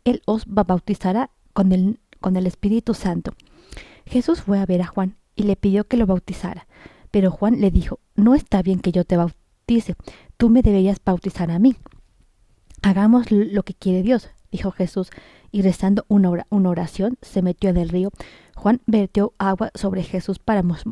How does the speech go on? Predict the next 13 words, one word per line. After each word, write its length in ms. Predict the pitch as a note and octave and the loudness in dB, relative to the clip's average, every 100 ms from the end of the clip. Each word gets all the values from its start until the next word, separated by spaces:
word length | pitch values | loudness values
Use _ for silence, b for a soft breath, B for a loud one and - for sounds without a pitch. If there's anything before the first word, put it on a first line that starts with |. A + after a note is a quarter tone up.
| - | -8
para 180 | F#3 F3+ | -2 0
mo-, 240 | F3 F3+ - | 0 -2 -2
mostrar 420 | G3+ F3+ - F3+ | -2 -2 -2 -2
que 100 | - | -4
estaba 260 | - F#3 F3+ | -6 -2 0
limpio. 380 | F3 F#3+ F3 E3+ - _ _ | 0 -2 -2 -10 -14 _ _
Entonces, 500 | G#3 A3+ A3+ F3+ G#3 - B B B | -2 0 0 -2 -4 -10 B B B
justo 320 | C4 - C#4 | -8 -6 -4
cuando 300 | G3 F3 E3+ | 0 0 -2
Jesús 320 | - - G3+ | -6 -6 -6
salía 340 | - F3+ F3+ | -4 -4 -2
del 180 | G3 A3 | 0 0
agua, 280 | F3+ G3 | -2 -4